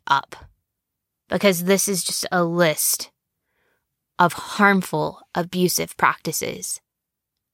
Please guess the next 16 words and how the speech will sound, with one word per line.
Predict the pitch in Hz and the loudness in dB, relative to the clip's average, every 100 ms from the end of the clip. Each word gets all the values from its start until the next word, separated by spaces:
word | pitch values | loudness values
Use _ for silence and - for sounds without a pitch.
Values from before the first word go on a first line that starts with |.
| - | -6
And | 185 - | -4 2
I | 175 | 2
endured | 180 175 170 170 165 170 - | 2 0 2 2 2 -2 -4
many | 185 185 175 160 | 0 2 2 -2
of | 156 | -6
them, | 160 156 175 | -6 -6 0
not | 180 - | 0 2
all | 196 190 | 4 4
of | 170 | 2
them, | 165 147 165 | -2 -6 -8
but | 170 - | -4 0
I | 175 | 2
endured | 175 175 175 165 | 0 0 0 0
many | 175 185 202 190 165 | 0 2 2 2 -2
of | 156 | -6
them. | 147 147 165 | -8 -8 -10